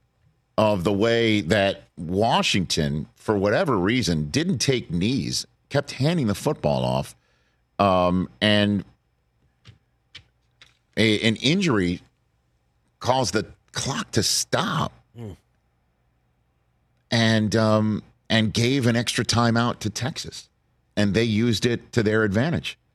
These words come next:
Speaker 1: And I thought they had enough time for four shots at the end zone with one of the most remarkable fifty fifty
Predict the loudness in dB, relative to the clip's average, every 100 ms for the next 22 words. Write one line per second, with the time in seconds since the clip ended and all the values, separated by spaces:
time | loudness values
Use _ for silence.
0 | _ _ -4 -2 0 -2 0 -2 0 0
1 | 2 2 2 0 -2 -2 -2 0 -2 -2
2 | -6 -2 0 0 2 0 0 -4 -2 0
3 | 0 0 0 -2 -8 _ -2 0 0 0
4 | -6 _ _ _ _ _ _ _ _ _
5 | _ _ _ _ -2 0 2 2 0 0
6 | -2 0 2 2 2 0 -2 -2 -2 -4
7 | 0 -4 0 -2 0 0 0 0